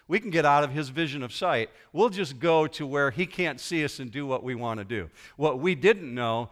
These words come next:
is that the chief flight instructor had bought a very expensive pair of high-powered binoculars, right?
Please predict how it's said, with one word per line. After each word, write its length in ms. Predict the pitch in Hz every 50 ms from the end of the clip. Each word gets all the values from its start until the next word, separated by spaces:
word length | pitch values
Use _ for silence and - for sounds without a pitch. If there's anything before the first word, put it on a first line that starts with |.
| _ _ -
is 140 | 135 123
that 120 | 143 135 -
the 60 | 135
chief 280 | 117 - 185 180 - -
flight 200 | 160 165 170 175
instructor 460 | - - - - 127 117 - 123 107
had 200 | 120 123 117 101
bought 200 | 123 123 120 120
a 20 |
very 340 | 104 101 104 143 151 151 147
expensive 560 | 139 - - - - 151 131 - - 135 -
pair 200 | - 135 127 113
of 80 | 110 95
high-powered 580 | - 135 131 131 - - 139 135 127 127 113
binoculars, 840 | 95 117 110 107 107 95 - - 98 85 85 78 76 - - - - _ _ _ _ _ -
right? 240 | 117 120 123 123 -